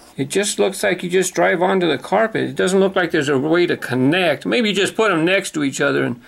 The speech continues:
connect them in your play area. The back of the box also shows other Ninja Turtles team machines. I have them today. I'm gonna be trying 'em. This one right here, I haven't found him yet. Hopefully he's coming. That's Mikey. That's Mikey in the patrol buggy.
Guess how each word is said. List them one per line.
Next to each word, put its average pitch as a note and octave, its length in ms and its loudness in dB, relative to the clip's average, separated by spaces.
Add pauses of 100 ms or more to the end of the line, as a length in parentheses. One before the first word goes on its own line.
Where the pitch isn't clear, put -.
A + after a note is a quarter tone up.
(340)
connect D3 380 -2
them D3 180 0
in D3 140 2
your B2 100 0
play D#3+ 440 -2
area. - 400 -4 (240)
The A#2 60 -10
back D3 220 -2
of D#3 80 -4
the D#3+ 60 0
box E3+ 280 -2
also G3+ 280 2
shows A3 400 2
other B3 460 2
Ninja F#3+ 380 2
Turtles F#3+ 380 2
team A3 300 0
machines. G#3+ 640 0 (260)
I - 140 2
have A#3+ 260 2
them G3 120 2
today. A3+ 280 0
I'm A3+ 120 2
gonna G3 140 2
be E3 140 -2
trying A3+ 400 2
'em. E3 200 0
This D#4+ 200 -2
one C4 140 2
right B3+ 200 2
here, C#4 140 2
I B3+ 80 2
haven't C4+ 280 0
found C#4+ 340 2
him G3 140 4
yet. A3+ 300 0 (420)
Hopefully A3 400 0
he's G3+ 120 0
coming. A3 400 2
That's A3 260 0
Mikey. F#3+ 680 0 (480)
That's B3 240 0
Mikey A#3 500 0
in G3+ 120 0
the D#3+ 100 2
patrol A#3+ 560 2
buggy. D#3+ 500 0